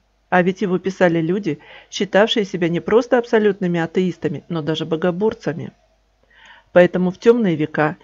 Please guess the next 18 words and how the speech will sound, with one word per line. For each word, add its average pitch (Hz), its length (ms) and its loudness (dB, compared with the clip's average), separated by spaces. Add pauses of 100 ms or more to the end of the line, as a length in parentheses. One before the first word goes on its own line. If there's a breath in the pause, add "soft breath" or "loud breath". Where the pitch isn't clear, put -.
(200 loud breath)
которые 190 340 2
неоднократно 226 720 0
переживали 170 520 -2
с 151 60 -8
человечеством, 175 720 -4
научное 160 540 -4
знание 185 360 -2
пряталось 170 520 -2
не 226 160 -2
где-нибудь, 190 1120 -4 (320 loud breath)
а 208 160 4
в 285 40 -4
монастырях, 170 800 0 (320 loud breath)
библиотеки 202 680 0
которых 196 420 0
становились 180 540 -2
последними 185 560 -2
хранилищами 185 800 -2